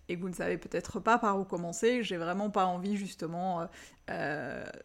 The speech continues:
que ça, voilà, qu'il y ait des freins qui vous bloquent vraiment sur le long terme pour avancer. Euh, donc j'ai en fait, euh, consigné cinq, euh,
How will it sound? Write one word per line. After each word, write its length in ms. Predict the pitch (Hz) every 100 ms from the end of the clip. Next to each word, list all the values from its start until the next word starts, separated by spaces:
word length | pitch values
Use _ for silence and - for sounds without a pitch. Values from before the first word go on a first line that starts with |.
| -
que 140 | 220
ça, 260 | - 175 170
voilà, 240 | 208 202
qu'il 160 | - 185
y 0 |
ait 40 |
des 100 | 170
freins 420 | - - - 240
qui 160 | 233 -
vous 120 | 175
bloquent 280 | 180 214 -
vraiment 540 | 170 175 180 202 196
sur 220 | 214 - 180
le 100 | 170
long 160 | 175
terme 300 | 170 180 180
pour 180 | 170 156
avancer. 340 | 139 143 - - - - - - -
Euh, 220 | 180 160
donc 180 | 202 220
j'ai 160 | 226
en 100 | 226
fait, 280 | 226 349 381
euh, 160 | 240 196
consigné 520 | 220 220 233 226 262
cinq, 540 | 269 - 330 339 -
euh, 460 | 254 208 190 180 175